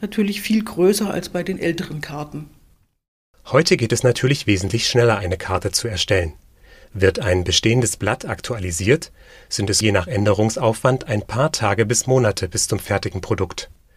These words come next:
Speaker 2: Für einen kompletten Neuentwurf planen die Alpenvereinskartografen mehr Zeit ein. Die Karte vom Karnischen Hauptkamm etwa,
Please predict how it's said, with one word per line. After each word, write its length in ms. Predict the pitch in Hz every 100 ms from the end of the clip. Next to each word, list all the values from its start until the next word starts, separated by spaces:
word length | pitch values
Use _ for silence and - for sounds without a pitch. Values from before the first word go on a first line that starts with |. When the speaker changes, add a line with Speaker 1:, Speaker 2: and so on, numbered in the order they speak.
| _ - - -
Speaker 2:
Für 220 | - -
einen 300 | 127 98 95
kompletten 560 | - 95 104 98 98 95
Neuentwurf 760 | 95 160 104 90 98 139 - -
planen 380 | 117 101 104 101
die 160 | 110
Alpenvereinskartografen 1300 | 110 117 - 131 127 123 - - 147 - 101 - 131
mehr 200 | 123 101
Zeit 300 | - 85 -
ein. 240 | 92 82 - _ _ _ _ - - - - -
Die 100 | 113
Karte 380 | - 95 92 110
vom 240 | - 101
Karnischen 520 | 92 - 95 95 113 85
Hauptkamm 380 | 113 - 107
etwa, 420 | 113 101 98 117